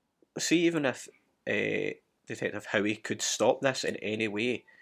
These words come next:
he keeps going about the island going, "I am a police officer, I am a police officer, um, you'll do as I say."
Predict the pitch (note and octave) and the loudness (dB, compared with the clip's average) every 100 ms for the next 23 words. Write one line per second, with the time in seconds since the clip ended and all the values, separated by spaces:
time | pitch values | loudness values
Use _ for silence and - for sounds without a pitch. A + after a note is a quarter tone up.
0 | - - - A#2 A2 D3+ - D3 C#3 G#2 | -20 -20 -4 0 2 2 4 4 4 6
1 | A2 - B2 A#2 A2 G2+ G2+ - - A#2 | 4 4 4 2 0 -2 -4 -8 -2 0
2 | A2 G2+ - A2+ G2 - F2+ F2+ F2 - | 0 -4 -6 -4 -4 -6 -6 -6 -8 -4
3 | A#2 A#2 G2+ - A#2+ - G2 - - D#2 | -2 -2 -6 -8 -8 -6 -8 -6 -6 -6
4 | - - - - - F#2 F#2 B2+ C#3 B2 | -8 -18 -18 -20 -8 -6 -4 -2 0 2
5 | B2+ A2 A2 G2 A#2+ A#2+ G2 | 2 4 0 0 -2 0 -2